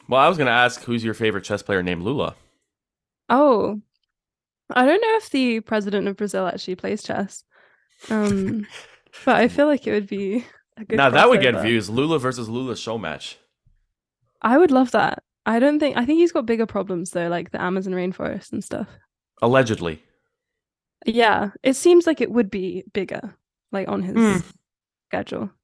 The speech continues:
Speaker 1: Yeah, but,
Speaker 2: than
Speaker 1: like,
Speaker 2: me.
Speaker 1: r-,
Speaker 2: Yeah.
Speaker 1: rainforest will, will maybe be there tomorrow. I don't know if you, like,
Speaker 2: Maybe.
Speaker 1: you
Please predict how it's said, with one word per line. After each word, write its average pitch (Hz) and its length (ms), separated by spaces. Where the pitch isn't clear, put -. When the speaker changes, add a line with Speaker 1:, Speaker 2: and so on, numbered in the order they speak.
Speaker 1:
Yeah, 185 340
but, 156 80
Speaker 2:
than 156 40
Speaker 1:
like, 156 140
Speaker 2:
me. 180 100
Speaker 1:
r-, 160 240
Speaker 2:
Yeah. 202 120
Speaker 1:
rainforest 185 560
will, 107 120
will 127 140
maybe 113 360
be 107 140
there 101 160
tomorrow. 90 520
I 117 120
don't 139 80
know 113 180
if - 140
you, 101 100
like, - 80
Speaker 2:
Maybe. 196 100
Speaker 1:
you 220 240